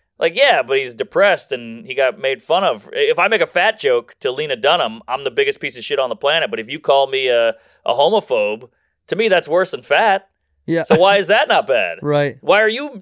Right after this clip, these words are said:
Speaker 1: you're not mean?
Speaker 2: Right.
Speaker 1: Because you're doing it under the guise of, like, stopping some bad shit, whatever. But, like, I don't know, nothing wrong with being fat. It's just a joke. But you called me a, a horrible thing.
Speaker 2: Well, sometimes, and they, sometimes they, they give you such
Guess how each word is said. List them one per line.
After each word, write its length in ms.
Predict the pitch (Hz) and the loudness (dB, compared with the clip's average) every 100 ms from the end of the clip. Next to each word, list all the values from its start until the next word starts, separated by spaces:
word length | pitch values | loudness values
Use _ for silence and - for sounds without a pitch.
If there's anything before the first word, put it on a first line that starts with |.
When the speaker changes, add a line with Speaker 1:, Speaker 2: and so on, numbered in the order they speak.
| _ | _
Speaker 1:
you're 200 | 226 233 | 0 0
not 220 | 247 254 | 2 0
mean? 380 | 247 262 311 330 | -2 -6 -8 -10
Speaker 2:
Right. 200 | 147 139 | -4 0
Speaker 1:
Because 200 | 135 170 | 0 0
you're 120 | 180 190 | 0 0
doing 220 | 190 185 | -2 -2
it 40 | |
under 180 | 180 175 | -2 0
the 100 | 156 | -2
guise 500 | 127 131 151 175 151 | 0 2 2 0 0
of, 140 | 143 | -2
like, 300 | 123 127 113 | 0 -2 -2
stopping 580 | - - 131 147 151 151 | -6 -4 -4 -2 -6 -6
some 380 | 147 135 127 120 | -6 -6 -6 -4
bad 320 | 117 123 131 | 0 0 -2
shit, 260 | - 185 175 | -4 -6 -2
whatever. 400 | 139 156 180 214 | 2 2 0 -2
But, 140 | 165 | -2
like, 320 | 131 120 - _ _ _ _ _ - | -2 -4 -12 _ _ _ _ _ -6
I 60 | 165 | -2
don't 100 | 185 | 2
know, 60 | |
nothing 120 | 202 151 | 2 4
wrong 100 | 180 | 2
with 80 | 139 | 0
being 160 | 120 | -6
fat. 280 | - 165 190 | 0 2 2
It's 80 | 127 | 0
just 100 | 117 | -12
a 40 | 107 | -6
joke. 440 | 127 175 123 - - | 0 2 0 -6 -14
But 100 | 117 | -10
you 80 | 156 | -6
called 260 | - 160 139 | 2 2 0
me 200 | 135 131 | -4 -4
a, 100 | 131 | -4
a 160 | 120 | -6
horrible 380 | 113 143 147 131 | -2 0 0 -2
thing. 360 | - 202 - - | -4 -6 -8 -6
Speaker 2:
Well, 100 | 143 | -4
sometimes, 320 | - 247 156 | 0 0 -2
and 100 | 156 | -2
they, 60 | 143 | -4
sometimes 340 | - 196 151 | -2 -2 -2
they, 140 | 127 127 | 0 -2
they 200 | 123 127 | -2 -4
give 320 | 135 123 170 | -6 -4 -2
you 100 | 143 | -2
such 320 | - 156 - | -2 -4 -4